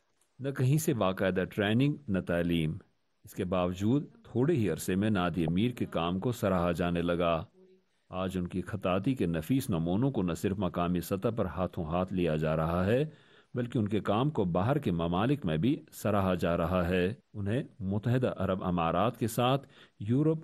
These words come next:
اور بھارت سے بھی آن لائن آرڈرز ملنے لگے ہیں۔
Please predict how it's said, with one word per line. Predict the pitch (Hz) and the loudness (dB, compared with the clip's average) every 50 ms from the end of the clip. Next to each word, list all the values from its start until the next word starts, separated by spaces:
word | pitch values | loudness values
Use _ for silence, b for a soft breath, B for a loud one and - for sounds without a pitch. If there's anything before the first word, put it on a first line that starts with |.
| - - | -8 -4
اور | 95 98 98 | -2 -2 -2
بھارت | 87 98 92 95 120 147 156 - | 0 0 2 2 2 2 0 -2
سے | - 90 78 | 0 0 0
بھی | 78 90 110 131 156 156 - _ _ _ _ - | 2 2 0 0 0 -4 -8 _ _ _ _ -6
آن | 101 113 131 147 143 113 | -4 0 0 2 2 2
لائن | 85 82 87 107 135 - - _ - | 2 0 0 -2 -2 -4 -8 _ -2
آرڈرز | 95 101 101 107 113 131 139 147 - - | 0 0 2 2 2 2 0 0 -2 -4
ملنے | - 80 82 85 82 80 | -4 -2 -2 0 0 0
لگے | 80 80 82 82 90 90 85 | 0 0 0 0 2 0 2
ہیں۔ | 90 98 95 90 90 | 2 0 0 0 -2